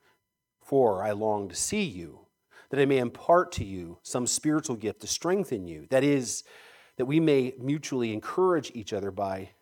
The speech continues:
each other's faith, both yours and mine. I do not want you to be unaware, brothers, that I have often intended to come to you, but thus far have been prevented, in order that may,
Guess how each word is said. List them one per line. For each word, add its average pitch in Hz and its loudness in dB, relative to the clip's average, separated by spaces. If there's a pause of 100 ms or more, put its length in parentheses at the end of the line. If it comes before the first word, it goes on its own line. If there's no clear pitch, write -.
(480)
each - -12
other's 196 -6
faith, 113 -2 (540)
both 123 -2
yours 110 -4
and 104 -6
mine. 92 -2 (720)
I 143 4
do 156 0
not 175 4 (220)
want 160 4
you 120 -4 (320)
to - -12
be 131 0
unaware, 123 4
brothers, 98 -4 (380)
that 139 4
I 143 8
have 139 4 (180)
often 160 8
intended 131 0
to 123 -6
come 175 0
to 113 -8
you, 85 -10
but 151 4
thus 127 4
far 110 4
have 117 -10
been 110 -4
prevented, 117 -4 (320)
in 143 2
order 180 6
that 156 2
may, 156 4